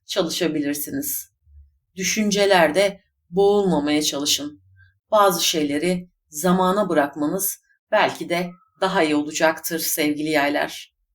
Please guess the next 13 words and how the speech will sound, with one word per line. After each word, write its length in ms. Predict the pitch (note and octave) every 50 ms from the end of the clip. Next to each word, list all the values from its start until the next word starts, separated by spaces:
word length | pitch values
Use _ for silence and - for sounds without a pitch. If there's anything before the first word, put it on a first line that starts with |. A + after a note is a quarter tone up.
| _ _ _ _ _ _ _ _ -
Merkür 540 | G#3 A3+ C4 D#4+ D#4 - - C#4 C4+ B3+ B3
Neptün 440 | C4 D4+ C#4+ - - A3+ A#3 A#3
karesi 380 | - - E3 D#3+ E3 D#3+ - D#3
mevcut. 400 | D3 C#3 C#3+ C3+ - - - - - - _ _ _ _ _ _ _ -
Burada 480 | A#3+ D#4 E4 C#4+ F3+ D#3+ D#3 E3 F#3+ - _ _ _ _ -
biraz 440 | C#4 D4 C4 G3+ G#3+ A3 - - - _ _ _ _
gözünüzün 640 | - G3 G#3 G#3+ G#3 G#3+ A3+ A3+ A3+ A3 A#3+ B3 A#3
açık 360 | - - F3+ F3+ - - -
olması 400 | D3+ C#3 C#3 C#3 C#3 C#3+ - D3+
gerekir. 640 | C#3 D3 D3+ D3 C#3+ - D3 D3 D3 - - _ _ _ _ _ _ _ _ _ _
Kandırılmalar, 1080 | - - G3 G3 G3 F#3+ F3 E3 D#3 D3+ C#3+ C#3 C3+ C#3 D3+ E3 F3 F3 F3 - - _ _ _ _ _ -
yanılgılar, 960 | E3 E3 F#3+ F#3+ G3+ G#3 G#3 G3 - D#3+ D3 C#3 C#3+ D#3+ E3+ F3 - - - _ _ _ _ _ _ -
aldatılmalar, 1080 | - F#3+ G#3 A3 G#3+ G#3+ G3 - - F3+ D3+ D3 C#3 C#3+ D#3 E3+ F#3 F#3 F3+ - -